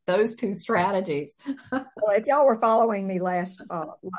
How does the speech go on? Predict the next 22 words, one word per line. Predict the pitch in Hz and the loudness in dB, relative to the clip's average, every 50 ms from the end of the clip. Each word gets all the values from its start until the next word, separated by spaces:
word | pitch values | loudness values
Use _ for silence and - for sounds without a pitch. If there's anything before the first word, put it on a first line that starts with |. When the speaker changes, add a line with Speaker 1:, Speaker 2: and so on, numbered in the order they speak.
| 180 - | -10 -6
Speaker 2:
following | - 190 196 180 175 170 160 | -2 0 0 0 0 -2 -6
us | 147 143 - - | -10 -12 -8 -6
last | 170 160 151 156 156 - | -4 -4 -4 -4 -6 -6
summer, | - 175 165 170 156 | -6 -6 -4 -2 -2
we | 156 156 151 | -2 -4 -4
were | 147 147 | -4 -6
doing | - 170 160 147 143 | -6 -6 -8 -8 -6
porch | - 180 156 - - - | -6 -6 -6 -8 -8 -6
party | 170 156 151 151 | -4 -4 -4 -4
videos, | 147 165 156 156 147 147 135 131 135 135 127 - - | -6 -6 -6 -6 -6 -6 -6 -6 -6 -8 -10 -12 -14
and | - 147 | -14 -10
we | 147 143 139 | -10 -10 -8
were, | 131 135 135 - | -8 -8 -8 -8
we | - 160 156 | -8 -10 -10
decided | - 165 170 - 180 165 170 170 160 151 | -8 -10 -8 -4 -4 -2 -2 -2 -2 -4
the | 156 | -6
world | 143 151 160 151 151 | -6 -4 -4 -4 -4
need | 151 151 151 | -4 -8 -8
light, | - 143 147 151 151 - 160 | -6 -6 -6 -6 -6 -8 -10
needed | 165 165 160 156 151 143 - | -10 -10 -6 -6 -6 -6 -6
lightening | 139 147 156 156 - 151 143 143 147 | -6 -6 -6 -6 -6 -8 -10 -8 -8
up. | 156 156 139 143 - - _ | -8 -8 -8 -8 -10 -12 _